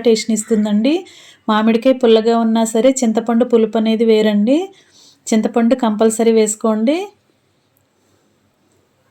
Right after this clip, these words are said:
ఇప్పుడు దీనిపైన మూత పెట్టుకుని ఈ గిన్నెను కూడా కుక్కర్లో పెట్టుకుని మూడు విజిల్స్ వచ్చే వరకు ఉడికించుకోండి. పప్పు ఉడికిన తర్వాత చూపిస్తున్నానండి. ఈ పప్పు అంతా కూడా కుక్కర్లో వేసుకుని దాని లోపల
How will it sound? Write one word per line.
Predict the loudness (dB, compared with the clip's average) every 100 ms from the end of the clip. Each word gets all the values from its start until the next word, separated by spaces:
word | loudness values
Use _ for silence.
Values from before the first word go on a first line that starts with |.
| _ _ _ _ _ _ _ _ _ -4 -2
ఇప్పుడు | 0 0
దీనిపైన | 0 0 0 0 2
మూత | 2 2 0
పెట్టుకుని | -2 -2 -2 0 0 0
ఈ | 0 -2 -8 -2
గిన్నెను | 0 2 2 2
కూడా | 2 2
కుక్కర్లో | -2 -2 0 2 2
పెట్టుకుని | -2 -2 -2 2 2
మూడు | 2 2
విజిల్స్ | 2 2 0
వచ్చే | 2 2
వరకు | 2 0 2
ఉడికించుకోండి. | 0 0 -2 -2 -4 -2 -2 -2 -6 -14 _ _ _ 0
పప్పు | 0 4 4
ఉడికిన | 4 2 0 0
తర్వాత | 2 0 -2 -2
చూపిస్తున్నానండి. | 0 -2 -2 -2 -2 -2 0 -2
ఈ | 0
పప్పు | -2 -2 -4
అంతా | -2 -2 0 0
కూడా | 2 0 0
కుక్కర్లో | 0 0 0 2 2
వేసుకుని | 0 -4 -2 0 0 -4 _ _ _ _ _ _ -6
దాని | -2 0 2 2
లోపల | 0 -2 0